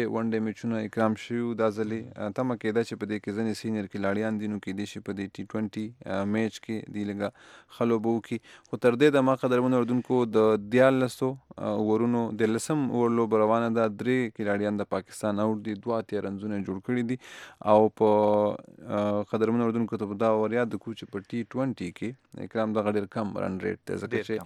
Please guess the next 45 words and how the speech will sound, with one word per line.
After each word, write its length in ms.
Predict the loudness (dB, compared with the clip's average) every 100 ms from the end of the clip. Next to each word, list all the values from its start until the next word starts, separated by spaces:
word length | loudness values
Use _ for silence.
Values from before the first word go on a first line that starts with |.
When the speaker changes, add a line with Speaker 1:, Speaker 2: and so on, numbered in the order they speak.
| -12
Speaker 2:
ها. 580 | -20 -20 _ -6 -2 -4
Speaker 1:
آ، 40 |
په 140 | -6
ټي 100 | -12
ټوینټي 360 | -6 -4 -4 -6 -8
کې 80 |
شل 240 | -8 -6 -4
اوورونو 380 | -4 -2 -4 -6
کې 280 | -6 -6 -6
زیات، 300 | 0 0 0 _ -20 -16
آ، 160 | -6 -6
چې 160 | -4 -10
اوس، 300 | -12 -14 -10
آ، 160 | -8 -4
کوم 260 | -2 -2 -2
ټیمونه 300 | -2 0 0
دي، 100 | -2
هغې 160 | -4 -4
کوشش 400 | -8 -8 -12 -8
کوي 160 | -8
چې 100 | -6
زیات 300 | 0 2 2
رنزونه 340 | 0 -6 -6 -6
وکړي، 280 | -8 -8 -6 -2
زیات 220 | -2 -2
ایوریج 240 | -6 -8
سره 240 | -10 -12 -12
سکور 320 | -8 -6 -6
وکړي. 240 | -8 -6
دا 120 | -2
وخت 280 | -2 -4 -10
یې 80 | -12 -10
چې، 380 | -10 -10 -10
آ، 40 | -8
د 140 | -4 -4
پاکستان 420 | -6 -8 -8 -6
کوم 220 | -8 -8
رنزونه 300 | -6 -2 0
دي، 140 | 0 -4 -10 -20 -20 _ -4
نو 160 | 0 2 2 2 0 -4 0
هغه، 240 | 2 4 2 _ _ -8
آ، 300 | -4 -2 0
ډېر 180 | 0 2
کم 300 | 2 2 2
دي 180 | 0